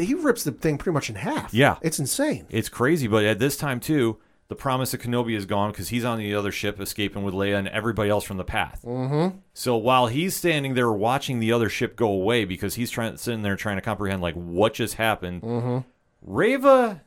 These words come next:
Speaker 2: tips her hand being very, very emotional
Speaker 1: Mm-hmm.
Speaker 2: because all this talk about bringing up Order sixty-six, she's now swayed to the power of the Jedi and tries sneaking up on Vader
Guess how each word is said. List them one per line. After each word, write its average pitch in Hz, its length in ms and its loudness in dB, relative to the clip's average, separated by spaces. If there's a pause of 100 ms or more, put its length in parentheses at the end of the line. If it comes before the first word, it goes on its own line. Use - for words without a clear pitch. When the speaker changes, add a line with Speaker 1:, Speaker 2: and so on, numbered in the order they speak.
(340)
Speaker 2:
tips 202 300 -4
her 151 140 0
hand 113 360 -2
being 95 340 -2
very, 107 480 0
very 117 360 0
emotional 95 720 -2
Speaker 1:
Mm-hmm. 123 640 -2
Speaker 2:
because 87 260 -4
all 165 260 2
this 165 240 -2 (460)
talk 120 280 0
about 104 300 0
bringing 113 240 -2
up 101 120 -2
Order 110 220 0
sixty-six, 101 600 -6 (280)
she's 107 240 -10
now 131 200 -2
swayed 127 500 -2
to 113 100 -8
the 104 100 -4
power 113 680 0 (380)
of 101 120 -6
the 107 100 -2
Jedi 87 600 0 (480)
and 104 160 -6
tries 120 420 2
sneaking 131 520 -4
up 117 260 -2
on 101 380 -2
Vader 90 540 -2